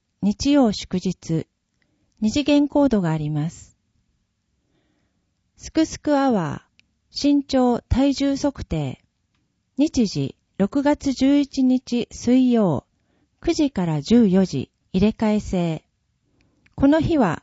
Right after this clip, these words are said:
計測のみで遊べません。フリーキッズ。日時、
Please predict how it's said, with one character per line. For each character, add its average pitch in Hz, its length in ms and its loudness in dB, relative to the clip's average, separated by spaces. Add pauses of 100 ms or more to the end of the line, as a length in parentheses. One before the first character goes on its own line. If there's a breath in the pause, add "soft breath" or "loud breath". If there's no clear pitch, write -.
(140)
計 269 180 2
測 294 320 0
の 269 120 6
み 214 120 2
で 123 240 -6
遊 208 220 -2
べ 233 120 2
ま 240 140 2
せ 214 200 -2
ん。 - 120 -6 (2250)
フ - 160 -2
リ 320 220 4
ー - 40 -12
キ 302 180 -6
ッ - 120 -8
ズ。 165 300 -4 (580)
日 269 320 0
時、 156 300 -4